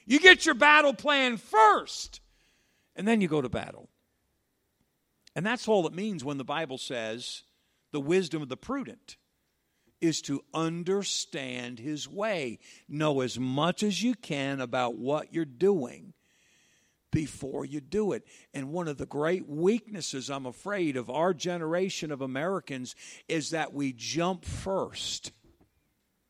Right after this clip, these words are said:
And then we get into the middle of a world of headaches and heartaches, and then we start to do our homework. And it's too late.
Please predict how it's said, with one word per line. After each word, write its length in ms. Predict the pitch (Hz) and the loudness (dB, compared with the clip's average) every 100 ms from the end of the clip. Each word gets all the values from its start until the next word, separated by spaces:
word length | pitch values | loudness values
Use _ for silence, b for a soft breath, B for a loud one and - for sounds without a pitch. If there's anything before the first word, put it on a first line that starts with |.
| _ _ _ _ _ _ _ _ _ - | _ _ _ _ _ _ _ _ _ -6
And 100 | 147 | 0
then 160 | 175 165 | 0 2
we 140 | 165 | 0
get 260 | 127 180 175 | 0 -2 -2
into 300 | 180 156 151 | -8 -6 -6
the 240 | 156 - - 147 | -4 -6 -12 -14
middle 500 | 139 160 214 180 156 - B | -6 4 6 6 2 -2 B
of 200 | 170 156 | -2 0
a 160 | 160 147 | 0 -2
world 760 | 131 143 196 233 226 180 160 - | -6 -4 2 2 2 0 -6 -10
of 160 | 151 | -12
headaches 680 | 117 - 247 214 175 131 - | -10 -4 -2 -2 -4 -6 -10
and 140 | 147 | -10
heartaches, 720 | 131 196 269 226 131 131 - 156 | -10 -4 -2 -2 -4 -6 -10 -10
and 120 | 160 | -8
then 160 | 196 | -8
we 100 | 185 | -8
start 300 | 160 - 156 | -8 -6 -8
to 60 | 127 | -8
do 200 | 131 139 | -6 -4
our 120 | 135 | -4
homework. 600 | 123 214 233 120 - _ _ _ _ _ _ _ - | -4 -8 -10 -16 -20 _ _ _ _ _ _ _ -10
And 140 | 160 | -6
it's 160 | 151 - | -6 -6
too 220 | - 170 | -6 -6
late. 320 | 170 247 - | -4 -6 -10